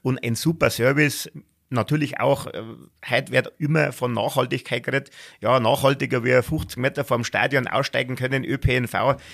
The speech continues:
geht ja gar nicht mehr. Und da sind wir wirklich dankbar, dass das die D B Regio für uns macht, äh, dass das hinhaut. Und ja, das ist wirklich super.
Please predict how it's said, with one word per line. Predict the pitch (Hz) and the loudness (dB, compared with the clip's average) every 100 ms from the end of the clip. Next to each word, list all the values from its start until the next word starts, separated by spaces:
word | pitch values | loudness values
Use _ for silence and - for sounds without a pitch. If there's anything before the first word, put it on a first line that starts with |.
| - | -8
geht | 120 147 | 0 2
ja | 170 | 4
gar | 139 139 | 4 6
nicht | 147 | 6
mehr. | 143 143 127 - - - | 6 4 0 -10 -12 0
Und | 135 135 - | 0 0 -2
da | 117 | 0
sind | 135 139 | 2 2
wir | 135 | 2
wirklich | 175 131 - | 0 -4 -2
dankbar, | 131 170 - 139 | -2 0 0 2
dass | 127 - | 0 -2
das | 117 | -6
die | - 117 117 | -4 -4 -2
D | - 127 | -2 -2
B | 123 120 | 0 0
Regio | 113 135 147 143 135 127 | 0 0 2 4 4 2
für | 131 | 2
uns | 135 165 165 - - | 4 4 2 -6 2
macht, | 135 170 - - _ | 2 2 -6 -18 _
äh, | - 127 131 - | 0 2 2 0
dass | - 120 - | -2 0 0
das | 127 - - | -2 -2 -8
hinhaut. | - 165 190 160 156 127 | 2 6 8 8 6 4
Und | 139 123 - | 0 -2 -2
ja, | 104 | 0
das | 120 131 117 | 2 0 -2
ist | 113 | -4
wirklich | 156 143 117 | -4 -4 -4
super. | - 170 156 147 | 0 2 6 4